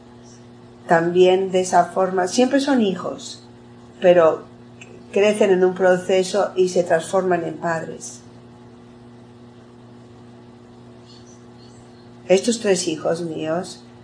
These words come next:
que ahora están casados, que son esposos y padres, eh, he visto que han asimilado tantas características del padre terrenal que tienen.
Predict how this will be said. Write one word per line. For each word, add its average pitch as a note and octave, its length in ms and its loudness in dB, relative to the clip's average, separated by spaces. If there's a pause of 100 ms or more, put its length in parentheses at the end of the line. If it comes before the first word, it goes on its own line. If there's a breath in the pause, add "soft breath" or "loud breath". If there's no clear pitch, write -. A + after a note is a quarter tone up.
(140)
que - 80 -2
ahora D#3+ 140 4
están F3 240 -4
casados, F3 800 -6 (500)
que E3+ 120 -2
son E3 440 2
esposos F3+ 720 0
y F3+ 40 0
padres, E3+ 680 2 (440)
eh, F3 140 8 (140)
he F#3 100 6
visto G#3+ 260 0
que G3 140 4
han F#3 120 6
asimilado F#3 580 6
tantas F#3+ 360 -2
características F3+ 1000 2
del E3 180 0
padre E3 420 -2 (140)
terrenal D#3+ 460 -4
que F3 100 -8
tienen. F#3 460 -6